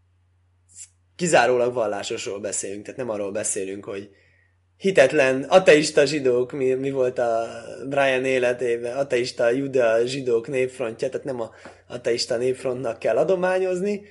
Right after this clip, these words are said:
hanem vallási szervezetnek, különféle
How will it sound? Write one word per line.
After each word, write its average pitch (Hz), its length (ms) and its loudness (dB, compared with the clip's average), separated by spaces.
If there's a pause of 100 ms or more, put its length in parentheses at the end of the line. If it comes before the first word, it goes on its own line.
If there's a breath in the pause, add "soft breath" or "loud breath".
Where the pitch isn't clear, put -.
(220 loud breath)
hanem 196 480 -6 (580)
vallási 120 580 -2
szervezetnek, 110 760 -2
különféle 120 680 -4